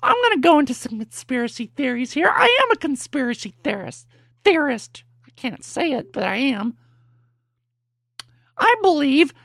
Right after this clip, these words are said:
that there probably could be a cure for H I V and cancer and a lot of these fucking diseases. But you know why there's no goddamn cures for them?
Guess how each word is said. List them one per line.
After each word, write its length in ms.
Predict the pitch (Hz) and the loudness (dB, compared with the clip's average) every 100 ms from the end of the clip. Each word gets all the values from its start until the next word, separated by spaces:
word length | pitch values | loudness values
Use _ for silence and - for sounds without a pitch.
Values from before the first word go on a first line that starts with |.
| _ - | _ -4
that 160 | 381 | -2
there 100 | 403 | 0
probably 640 | 403 - 415 440 415 381 370 | -2 2 4 6 4 2 0
could 400 | - - 453 269 | 0 4 4 2
be 100 | 302 | -4
a 80 | |
cure 380 | - - 247 202 | -6 -10 -6 -6
for 240 | 175 214 220 | -6 -8 -6
H 200 | 226 - | -6 -4
I 180 | 254 | -2
V 260 | 262 330 381 - - | 0 0 -2 -8 -10
and 260 | 453 370 | -8 -6
cancer 600 | - 349 311 294 - 359 330 - - | -8 -4 -4 -4 -4 -6 -6 -16 -8
and 120 | 440 | -4
a 20 | |
lot 360 | 453 494 466 427 | 0 6 6 6
of 60 | |
these 220 | 302 226 - | 0 -8 -12
fucking 440 | - 311 - 302 | 2 2 2 -6
diseases. 800 | 233 233 277 254 214 208 160 - _ _ _ - 254 | -6 -4 -2 -2 -4 -8 -8 -18 _ _ _ -20 -4
But 200 | 370 - | -2 4
you 100 | 392 | 6
know 220 | 523 554 392 | 8 6 6
why 300 | 359 381 427 | 8 8 8
there's 220 | 440 339 | 6 4
no 160 | 427 311 | 0 0
goddamn 540 | 269 381 294 392 359 | 4 4 4 2 0
cures 560 | - - 349 381 370 - | -6 -2 4 6 4 0
for 280 | - 370 370 | 4 4 6
them? 260 | 370 370 | 4 4